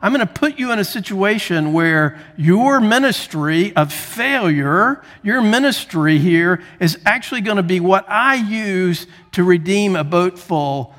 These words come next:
of idol worshipers." I gotta tell you, one of the things that is so hard for me is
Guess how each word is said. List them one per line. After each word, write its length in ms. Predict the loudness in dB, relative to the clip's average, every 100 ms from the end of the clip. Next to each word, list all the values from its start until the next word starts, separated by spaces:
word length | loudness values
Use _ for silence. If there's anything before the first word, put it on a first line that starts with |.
| _
of 140 | -6 0
idol 300 | 0 0 -6
worshipers." 600 | -8 -10 -14 -18 -18 -18 -20 -20 _ _ _ _ _ _ _ _ _ _ _ _ _ _ _ _ _ _ _ _ _ _ _ _ _ _ _ _ _ _ _ _ _ _ _ _ _ _ -14
I 160 | -8 -4
gotta 220 | -4 -4
tell 200 | -2 0
you, 120 | 2
one 160 | 0 -2
of 80 | -4
the 100 | -6
things 340 | -4 -6 -4
that 120 | -6
is 120 | -6
so 380 | -10 -10 -6 -4
hard 340 | -4 -6 -8 -6
for 120 | -4
me 240 | -4 -4
is 340 | -6 -8 -10